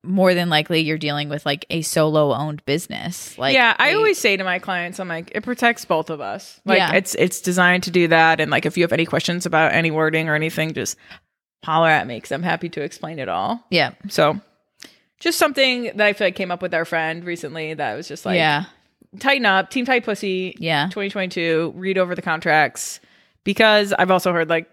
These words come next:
Speaker 2: there's horror stories out there that, like, fucking shit happens and you just wanna make sure all grounds are,
Speaker 1: Oh, yeah.
Speaker 2: are covered.
Speaker 1: Yeah. And a small note,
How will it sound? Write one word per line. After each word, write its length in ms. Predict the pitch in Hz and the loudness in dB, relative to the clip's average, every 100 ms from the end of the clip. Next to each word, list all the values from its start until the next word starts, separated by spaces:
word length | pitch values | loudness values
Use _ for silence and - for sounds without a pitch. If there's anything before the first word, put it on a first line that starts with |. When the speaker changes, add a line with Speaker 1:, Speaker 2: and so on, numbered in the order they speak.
| _ _ | _ _
Speaker 2:
there's 160 | - 254 | -4 0
horror 180 | 175 - | 0 0
stories 280 | 101 92 | -4 -4
out 120 | 110 98 | -4 -4
there 160 | 98 | -4
that, 160 | 101 - | -6 -6
like, 220 | 90 - | -8 -8
fucking 400 | - 185 143 160 | -10 -10 -8 -8
shit 360 | - - - 170 | -6 -2 0 2
happens 520 | 180 160 180 165 170 | 2 2 2 2 0
and 300 | 160 156 147 - | 0 0 -2 -8
you 120 | 127 | -6
just 160 | 139 165 | -4 -4
wanna 160 | 143 117 | -2 -2
make 140 | 131 | -4
sure 360 | - 135 127 - | -2 -2 -4 -4
all 100 | 170 | -2
grounds 320 | 170 123 92 - | -2 -4 -4 -4
are, 220 | 120 190 _ - - | -4 -4 _ -10 0
Speaker 1:
Oh, 140 | 226 | 2
yeah. 140 | 202 - | 4 2
Speaker 2:
are 40 | |
covered. 320 | - - 101 - _ _ _ _ _ - | 2 -2 -4 -10 _ _ _ _ _ -6
Speaker 1:
Yeah. 220 | 98 165 190 | -4 -4 0
And 160 | 220 202 | 2 2
a 40 | |
small 240 | - 226 | 2 2
note, 300 | 165 139 127 | 2 0 -2